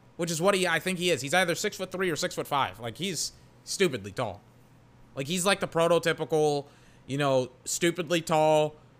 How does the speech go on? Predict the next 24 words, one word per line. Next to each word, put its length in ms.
you 100
know, 160
big 420
quarterback, 800
big 200
athletic 520
guy, 460
you 80
know. 220
He's 140
a 60
big 360
dude, 280
you 80
know. 140
All 80
right. 80
So 140
let's 180
see 80
what 120
he 80
can 160
do, 180